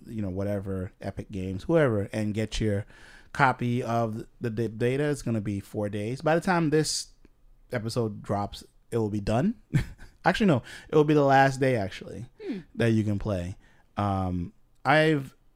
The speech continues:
Speaker 1: I played it. I, I, I have an ultra wide U H D monitor, so to play it in that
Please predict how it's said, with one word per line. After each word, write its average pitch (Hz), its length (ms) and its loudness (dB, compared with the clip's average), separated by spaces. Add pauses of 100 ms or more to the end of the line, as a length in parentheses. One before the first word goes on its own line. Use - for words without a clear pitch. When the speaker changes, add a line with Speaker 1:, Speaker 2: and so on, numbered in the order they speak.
(100)
Speaker 1:
I 139 120 0
played 147 320 2
it. 156 200 2
I, 131 240 2
I, 123 200 -2
I 127 40 2
have 135 180 2
an - 100 -4
ultra 123 420 2
wide 107 640 0 (640)
U 120 260 2
H 113 320 0
D 107 200 0
monitor, 107 540 0
so 110 200 -4
to 104 100 -6
play 113 220 -2
it 107 60 0
in 104 140 -2
that 101 280 -4